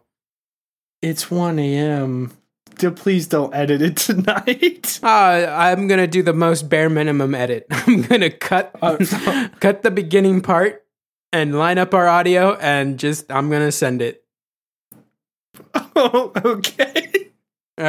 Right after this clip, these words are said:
Speaker 2: right. Plus, I'm ma-,
Speaker 1: Oh.
Speaker 2: plus I gotta make at least two songs today for Ava, so,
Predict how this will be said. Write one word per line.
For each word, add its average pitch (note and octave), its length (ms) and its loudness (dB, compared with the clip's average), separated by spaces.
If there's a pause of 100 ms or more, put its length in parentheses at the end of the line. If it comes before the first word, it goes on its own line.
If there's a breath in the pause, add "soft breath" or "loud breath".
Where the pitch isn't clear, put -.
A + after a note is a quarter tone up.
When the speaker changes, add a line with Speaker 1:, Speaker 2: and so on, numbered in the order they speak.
(160)
Speaker 2:
right. C3 340 -2 (180)
Plus, A#3 220 2
I'm - 140 6
ma-, A#3 220 4
Speaker 1:
Oh. A3+ 60 4
Speaker 2:
plus A#3 220 6
I A3+ 100 2
gotta G3+ 200 4
make F3+ 260 0
at E3+ 140 -4
least E3+ 260 0
two F3+ 140 2
songs D3 360 0
today B2 300 -2
for C3 140 -6
Ava, A#2+ 340 -2
so, B2+ 280 -2